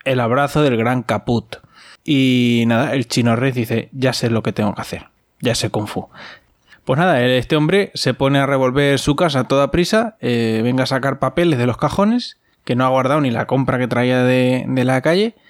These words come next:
y finalmente pues saca una llave que tenía guardada en una caja fuerte detrás de un cuadro, y, eh, en un giro inesperado se clava la llave en el pecho y el hombre empieza a arder, y con él pues la casa entera.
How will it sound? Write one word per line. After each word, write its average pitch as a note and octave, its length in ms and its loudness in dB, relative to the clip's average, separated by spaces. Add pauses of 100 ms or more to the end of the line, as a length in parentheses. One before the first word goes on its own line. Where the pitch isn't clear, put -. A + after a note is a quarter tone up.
(300)
y D3 220 0
finalmente D3 540 2
pues C3 140 -2
saca C#3 440 -2
una B2+ 300 0
llave C#3 320 0
que B2+ 100 -2
tenía B2 540 2
guardada B2+ 440 2
en A#2 100 2
una B2 140 2
caja B2+ 220 -2
fuerte D#3+ 360 -2
detrás C3 260 0
de D#3+ 80 2
un F3 80 2
cuadro, F3 480 0 (260)
y, A#3+ 560 2
eh, D#3 380 2
en D3+ 100 4
un G3 100 4
giro A3 200 2
inesperado G3 720 2 (180)
se - 160 -2
clava C#3+ 260 2
la D3+ 100 2
llave D3+ 280 2
en E3 80 2
el D3 140 0
pecho F#3 440 -2
y F#3+ 180 2
el E3 100 4
hombre E3 220 2
empieza D3 440 0
a A#2+ 220 0
arder, C3+ 460 0 (500)
y D3+ 160 2
con A#2 180 0
él C#3 300 0
pues - 340 -6
la G#2+ 140 -4
casa A2+ 240 -4
entera. A#2 400 -2